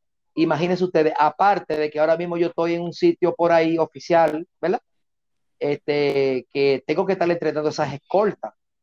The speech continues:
y esos cursos son fijos, y esas escoltas son mínimo veinticinco. Entonces son muchas personas y no llevo récord ya, de verdad que no.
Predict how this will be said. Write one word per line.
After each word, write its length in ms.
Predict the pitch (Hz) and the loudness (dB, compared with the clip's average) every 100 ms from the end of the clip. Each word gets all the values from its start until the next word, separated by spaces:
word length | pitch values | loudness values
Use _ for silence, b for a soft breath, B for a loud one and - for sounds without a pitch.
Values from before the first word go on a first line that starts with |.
| _ - | _ -8
y 60 | |
esos 200 | 139 175 | -4 -2
cursos 280 | 175 196 196 | 0 -2 -2
son 160 | 180 135 | -4 -2
fijos, 540 | 170 202 117 - - - | 0 0 0 -10 -12 -6
y 80 | |
esas 240 | 131 160 175 | -4 0 0
escoltas 440 | 175 185 185 180 | 2 0 2 -2
son 160 | 170 170 | -2 -2
mínimo 380 | 175 175 170 165 | -2 0 2 2
veinticinco. 720 | 165 - 139 170 180 - 127 _ _ _ _ _ | 0 -6 -8 -4 -4 -4 -16 _ _ _ _ _
Entonces 200 | - 175 | 0 2
son 140 | 214 | 4
muchas 320 | 202 220 185 - | 4 4 2 0
personas 360 | 156 160 156 | 0 2 2
y 20 | |
no 80 | 151 | 2
llevo 200 | 156 143 | 0 0
récord 340 | 135 127 127 120 | -2 -4 -4 -4
ya, 100 | 123 | -4
de 100 | 123 | -4
verdad 180 | 131 - | -6 -8
que 80 | |
no. 60 | 117 | -12